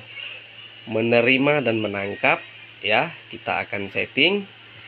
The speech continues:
Ini dia sebagai akses point, sebagai yaitu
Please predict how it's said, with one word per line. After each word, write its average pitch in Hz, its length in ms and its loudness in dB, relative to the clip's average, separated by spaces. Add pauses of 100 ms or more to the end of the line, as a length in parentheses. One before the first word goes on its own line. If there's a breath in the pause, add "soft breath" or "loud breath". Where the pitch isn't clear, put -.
(1500)
Ini 107 280 -4 (100)
dia 131 500 4
sebagai 104 380 -2
akses - 400 -6
point, 139 480 0
sebagai 98 520 -4 (380)
yaitu 95 300 -6